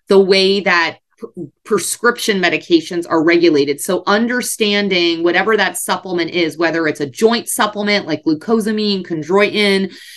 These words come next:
you know, uh, omega fatty acids, whatever the supplement is, making sure that you, you've done enough research to understand that what that vendor says is in that supplement is really what it is, and that it's high quality and shown to be bioavailable.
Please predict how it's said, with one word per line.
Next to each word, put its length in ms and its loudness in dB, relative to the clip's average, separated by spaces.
you 100 2
know, 260 4
uh, 240 2
omega 360 0
fatty 340 -2
acids, 420 -4
whatever 340 -2
the 120 -6
supplement 680 -4
is, 420 -2
making 400 0
sure 360 0
that 200 0
you, 240 0
you've 280 -4
done 200 0
enough 240 -4
research 560 0
to 80 -8
understand 680 0
that 240 -2
what 280 0
that 300 2
vendor 420 0
says 320 -4
is 240 -4
in 220 4
that 240 2
supplement 640 -6
is 180 4
really 340 2
what 180 2
it 160 0
is, 400 0
and 180 -4
that 80 0
it's 160 -4
high 320 0
quality 520 -2
and 160 -2
shown 400 -2
to 60 0
be 280 -2
bioavailable. 1160 -2